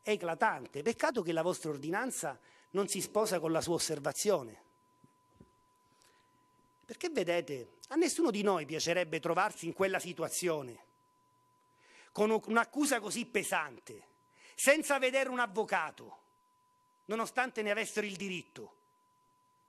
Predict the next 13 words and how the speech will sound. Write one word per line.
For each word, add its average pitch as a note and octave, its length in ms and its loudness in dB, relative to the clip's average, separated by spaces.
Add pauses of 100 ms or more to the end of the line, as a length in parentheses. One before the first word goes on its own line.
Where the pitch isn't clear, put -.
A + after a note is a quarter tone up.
(1800)
Il B3+ 180 0
diritto C#4+ 360 4
di A3+ 100 -2
vedere A#3+ 280 2
l'avvocato, F#3 520 -2
loro B3 200 0
ce G3 120 -6
l'avevano. D#3+ 640 -2 (3000)
Non D#4+ 180 6
dovevano E4 340 6
vedere D#4 260 4
i A3 40 -2
carabinieri, A3+ 760 0